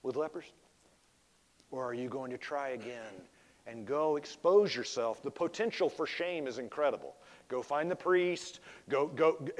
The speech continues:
everybody will know. Everybody will watch you. Eh, there, what if, what if you're not healed?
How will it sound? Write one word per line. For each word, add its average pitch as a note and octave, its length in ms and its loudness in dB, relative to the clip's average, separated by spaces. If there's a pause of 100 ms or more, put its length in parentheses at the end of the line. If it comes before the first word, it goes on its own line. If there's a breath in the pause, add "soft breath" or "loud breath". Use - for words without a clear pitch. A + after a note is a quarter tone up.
(140)
everybody D#3+ 420 4
will F#3 160 4
know. F3 600 8 (120)
Everybody D#3+ 360 6
will F#3 160 8
watch F3 440 8
you. E3+ 320 4 (220 loud breath)
Eh, D3+ 100 -2 (240)
there, D3+ 300 2 (140)
what D#3+ 180 8
if, F3+ 140 2
what F3+ 360 8
if G3+ 160 4
you're F3 160 6
not G#3+ 320 2
healed? A#2+ 460 -8